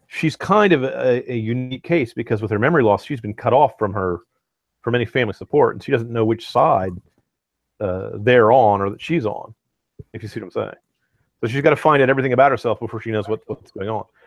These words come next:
But she does know that she's in love, and that she was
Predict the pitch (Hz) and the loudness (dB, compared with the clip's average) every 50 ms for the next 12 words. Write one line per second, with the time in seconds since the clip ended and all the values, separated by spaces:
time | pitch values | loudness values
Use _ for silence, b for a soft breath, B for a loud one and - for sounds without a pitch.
0 | b b b 139 131 - 143 131 139 160 196 175 190 180 160 151 143 127 - 135 | b b b -4 -2 -2 0 4 4 4 4 4 4 4 4 2 2 -2 -6 -6
1 | 120 123 120 113 117 117 139 190 226 233 - - _ _ _ _ _ _ _ _ | -4 -2 -2 0 2 4 4 4 2 0 -8 -18 _ _ _ _ _ _ _ _
2 | _ _ _ _ _ _ _ _ _ _ _ _ _ _ _ _ 135 127 123 113 | _ _ _ _ _ _ _ _ _ _ _ _ _ _ _ _ -6 -6 -6 -6
3 | - 131 127 117 98 101 | -4 -4 -4 -4 -4 -8